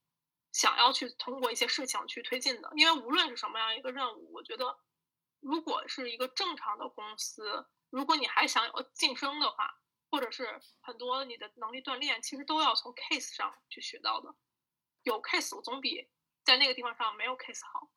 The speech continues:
就是看看能不能去化自己的这个，当然这个比较，比较难啊，比较难，说化自己的这个就是，呃，不利去找，去化为它有利的条件，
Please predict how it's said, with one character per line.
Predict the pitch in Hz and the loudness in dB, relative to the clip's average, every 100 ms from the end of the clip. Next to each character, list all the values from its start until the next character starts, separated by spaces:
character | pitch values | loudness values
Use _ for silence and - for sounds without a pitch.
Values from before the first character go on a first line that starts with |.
| _ - | _ -6
就 | 269 | -2
是 | 254 - | -2 -2
看 | - 294 | 2 2
看 | 254 | 2
能 | 220 | -2
不 | |
能 | 254 269 | -4 -4
去 | 285 | -4
化 | 254 285 226 | 2 6 8
自 | 202 262 | 6 0
己 | 220 | -6
的 | - | -2
这 | 233 | -2
个， | - 214 - | -2 -8 0
当 | 277 | 2
然 | 277 | 4
这 | 302 | 2
个 | 226 - _ _ | 2 -2 _ _
比 | - | 2
较， | 262 208 | 4 4
比 | - 269 | 4 0
较 | 226 | 0
难 | 208 | -2
啊， | - 208 - _ _ _ | -2 -2 -4 _ _ _
比 | - | 2
较 | - | 2
难， | - - - _ _ _ | 0 -10 -12 _ _ _
说 | - 247 | -2 0
化 | 262 269 | 6 4
自 | 262 | 4
己 | 254 | -8
的 | 214 | -8
这 | 247 | -10
个 | 226 220 _ _ _ | -8 -12 _ _ _
就 | - 247 | -12 -8
是， | - 208 202 - _ _ _ - | -8 -4 -4 -4 _ _ _ 0
呃， | 214 208 - - | 2 2 -2 -14
不 | 233 | 0
利 | 302 320 - - _ _ _ - | 6 6 4 -6 _ _ _ -8
去 | 277 | -4
找， | 254 - - - | 0 0 0 -6
去 | - | -6
化 | 269 370 262 | 6 10 10
为 | 233 | 6
它 | 269 | 2
有 | 254 | 0
利 | 262 277 | -2 -4
的 | 247 | -4
条 | - - | -8 -14
件， | - | -18